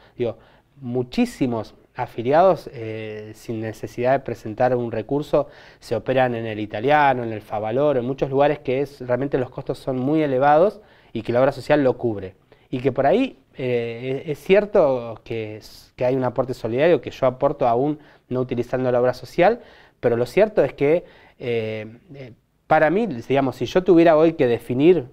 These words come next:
eh, diga-, eh, digamos, la o-, eh, cosas en la obra social, la, las defino, ¿no? Pero en minoría a veces. Si tuviera que definirla, si me tocara tener la gestión de la obra social,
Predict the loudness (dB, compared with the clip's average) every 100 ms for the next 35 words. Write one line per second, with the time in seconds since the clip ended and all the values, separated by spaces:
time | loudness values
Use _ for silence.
0 | _ -14 -12 -12 -14 -16 -18 -12 -8 -8
1 | -10 -16 -16 -10 -2 -2 -2 -8 _ -12
2 | -6 -2 -2 -4 -8 -12 -4 -2 0 -2
3 | 0 0 -2 -10 2 2 2 -4 _ -6
4 | -2 0 0 -2 2 2 2 2 2 0
5 | -2 -2 -2 0 2 2 -2 -8 -12 -4
6 | 0 0 0 -4 -4 0 2 2 0 -20
7 | -8 -6 -4 -6 0 2 2 0 -2 0
8 | 0 -2 -4 -4 0 0 -2 -6 0 2
9 | 2